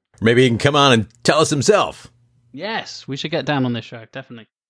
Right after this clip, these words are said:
Speaker 1: Anyway, we always appreciate hearing from you guys. We'd love to hear from more of you. You can join in the conversation. Drop us a line, feedback at ultimatespinpodcast dot com. You can head over to our website as well and click the Talk to Us button.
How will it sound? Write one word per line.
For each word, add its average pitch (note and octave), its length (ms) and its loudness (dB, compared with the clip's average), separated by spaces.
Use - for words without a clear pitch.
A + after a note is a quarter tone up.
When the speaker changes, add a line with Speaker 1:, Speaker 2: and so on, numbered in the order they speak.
Speaker 1:
Anyway, A#2+ 500 4
we A2 180 2
always C#3 240 4
appreciate A#2+ 420 -2
hearing G#2+ 240 -2
from G#2 140 -8
you G#2 60 -8
guys. G#2 420 0
We'd A2 120 -4
love B2+ 140 0
to B2 60 -4
hear C3+ 140 0
from C#3+ 160 -2
more D#3+ 220 6
of C3 120 2
you. E2+ 240 0
You - 360 -8
can - 20 -2
join C#3+ 200 4
in A#2+ 60 4
the A2+ 80 2
conversation. B2+ 480 2
Drop D3+ 200 2
us D3+ 140 -4
a E3+ 40 0
line, C3+ 280 2
feedback C#3 560 0
at F2+ 180 0
ultimatespinpodcast G#2+ 1300 -4
dot E2+ 240 -4
com. C3+ 480 -2
You E2+ 60 -8
can D#2 140 -12
head D#2 180 -8
over E2 320 -6
to - 160 -14
our D#2 100 -6
website A2+ 540 -2
as D#2 160 -14
well F#2 240 -4
and - 80 -6
click - 200 -6
the - 80 -12
Talk - 260 -2
to G2+ 120 0
Us F2 80 0
button. D#3 400 0